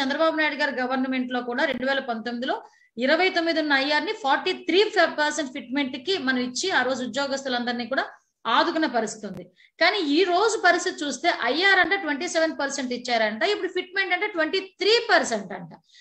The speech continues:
అంటే ఏ రకంగా వాళ్ళని బ్యాలెన్స్ చేద్దామని ఆలోచించారో మరి చీఫ్ సెక్రటరీ గారు, నాకైతే ఆలోచన అర్థం కావట్లేదు. కానీ మరి వెనకాతల ఉన్న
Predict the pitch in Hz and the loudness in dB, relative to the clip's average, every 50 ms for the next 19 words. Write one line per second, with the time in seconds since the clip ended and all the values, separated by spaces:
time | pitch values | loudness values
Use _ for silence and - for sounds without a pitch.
0 | - - - - 349 349 392 285 294 311 349 403 440 466 440 440 427 427 440 427 | -18 -8 -4 -2 2 2 2 2 2 2 4 4 4 4 2 0 0 0 2 2
1 | 415 415 415 403 330 285 320 320 339 349 370 392 - - - 349 349 311 285 349 | 4 2 2 0 2 4 4 4 6 4 2 -2 -4 -4 0 0 0 0 0 0
2 | 339 339 339 330 330 311 294 302 311 311 311 320 311 294 - 311 302 294 311 311 | -2 -2 -2 -2 -2 -2 -2 -2 -2 -4 -4 -6 -10 -6 -4 -2 -2 0 0 0
3 | 302 294 294 277 294 285 - - 294 302 - - 277 269 269 262 269 269 262 277 | 0 0 -2 -2 -2 -6 -6 -6 -6 -6 -4 -4 -4 -4 -2 -4 -4 -4 -4 -6
4 | 262 262 269 269 262 262 262 - - _ _ _ _ - 220 226 254 285 285 330 | -2 -2 0 0 -2 -4 -6 -12 -16 _ _ _ _ -4 0 2 2 2 4 2
5 | 330 330 339 330 302 294 285 285 277 277 285 233 247 233 214 285 285 285 262 254 | 2 4 4 4 4 4 4 2 -2 -4 -4 -4 -4 -4 -2 -2 -2 0 2 0
6 | 233 - 247 240 214 220 214 214 226 285 427 - - - _ _ - 247 277 262 | 0 0 -2 -2 -2 -2 -2 -2 -2 -2 -4 -6 -10 -20 _ _ -4 -2 0 0
7 | 247 240 240 311 349 349 349 370 349 349 339 | 0 0 2 4 4 4 4 0 -2 0 0